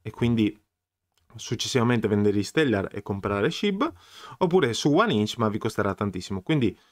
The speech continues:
la cosa, eh, più consigliabile è mandarla su Hotbit. Come vedete solo su tre exchange per ora, quindi potenzialmente potrebbe essere per l'appunto devastante,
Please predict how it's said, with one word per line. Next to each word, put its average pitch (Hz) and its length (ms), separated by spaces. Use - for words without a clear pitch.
la 143 240
cosa, 123 720
eh, 98 240
più 156 120
consigliabile 107 680
è - 80
mandarla 92 380
su - 140
Hotbit. - 440
Come 123 180
vedete 123 340
solo 110 260
su - 360
tre 123 240
exchange 104 640
per 98 140
ora, 92 220
quindi 98 300
potenzialmente 127 680
potrebbe 98 360
essere 90 320
per 98 120
l'appunto 95 480
devastante, 92 720